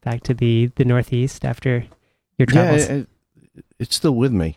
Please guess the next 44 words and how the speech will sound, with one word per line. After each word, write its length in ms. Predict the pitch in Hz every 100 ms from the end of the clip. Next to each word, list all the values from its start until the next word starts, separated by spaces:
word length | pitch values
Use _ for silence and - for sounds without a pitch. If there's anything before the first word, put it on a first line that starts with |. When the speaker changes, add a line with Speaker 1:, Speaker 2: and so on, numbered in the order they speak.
| _
Speaker 1:
It's 200 | 127 -
Speaker 2:
It 240 | - 110
stays, 320 | 170 160 156 147
it 160 | -
stays 260 | - 156 156
Speaker 1:
<laughs> 40 |
Yeah. 40 | 139
Speaker 2:
with 140 | 143
me 160 | 131 123
for 180 | 110
weeks 300 | 113 123 -
after. 440 | 113 113 - 76 - - - - 147
Speaker 1:
So 120 | 165
I, 180 | 165 170
I 40 | 156
told 220 | 175 170
you 160 | 160
Speaker 2:
<laughs> 20 | 170
Speaker 1:
right 180 | 165
before 260 | 160 - 160
the 100 | 151
show 180 | - 135
started 400 | - 135 127 117
that 140 | 131 139
a 80 |
quote 320 | - - 175 -
I 80 | 147
wanted 180 | 143 135
to 80 | 127
run 220 | 143 147
by 220 | 135 123
you 240 | 117 117
that 160 | 117 123
we 100 | 127
got 260 | 127 127 -
in 240 | 123 117 156
last 300 | 175 165 139
year's 160 | 117
episode 500 | 120 - - 110 110
about 240 | - 117 120
tiff 340 | 135 123 -
was 160 | 120 135
you 60 |
described 640 | 131 120 - 131 123 120